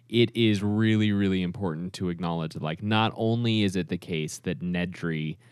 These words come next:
screwed everything up, but they don't have control over this situation in the first place.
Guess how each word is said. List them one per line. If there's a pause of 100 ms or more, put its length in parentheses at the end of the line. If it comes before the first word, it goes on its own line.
screwed
everything
up, (540)
but (260)
they
don't
have
control
over
this
situation
in
the
first
place.